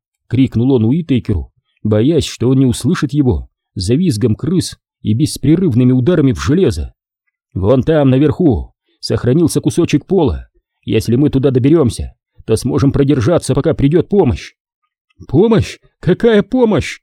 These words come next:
переспросил обезумевший Уитакер. «В штабе знают, где мы,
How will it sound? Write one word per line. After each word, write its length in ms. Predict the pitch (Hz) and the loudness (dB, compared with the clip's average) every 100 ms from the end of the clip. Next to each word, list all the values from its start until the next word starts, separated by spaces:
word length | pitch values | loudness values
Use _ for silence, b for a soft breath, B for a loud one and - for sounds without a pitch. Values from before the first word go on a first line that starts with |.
| _ _ | _ _
переспросил 680 | - 113 - 120 120 190 147 | -4 -4 -4 -4 -4 -2 0
обезумевший 580 | 123 131 143 120 - 117 | 2 2 2 0 0 0
Уитакер. 600 | 196 185 120 - 85 - _ _ _ _ | 0 0 -2 -2 -4 -6 _ _ _ _
«В 80 | - | -12
штабе 380 | - 107 117 131 | -4 -2 0 0
знают, 400 | 131 143 139 101 | 2 2 2 2
где 240 | 123 143 | 2 4
мы, 340 | 135 95 64 | 2 0 -4